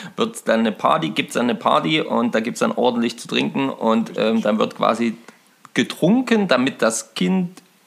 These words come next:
immer ordentlich pullern kann. So. Genau, und da haben wir uns nämlich kennengelernt.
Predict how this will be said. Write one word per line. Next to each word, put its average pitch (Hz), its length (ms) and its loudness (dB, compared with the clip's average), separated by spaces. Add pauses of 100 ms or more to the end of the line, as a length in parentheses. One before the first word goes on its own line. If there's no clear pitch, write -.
(120)
immer 160 380 2 (100)
ordentlich 123 500 2
pullern 120 260 0
kann. 110 220 -8 (400)
So. 127 200 2 (540)
Genau, - 200 -4
und - 100 -2
da 113 60 4
haben 131 120 2
wir 120 80 0
uns 120 140 -2
nämlich 110 220 -2
kennengelernt. - 440 -4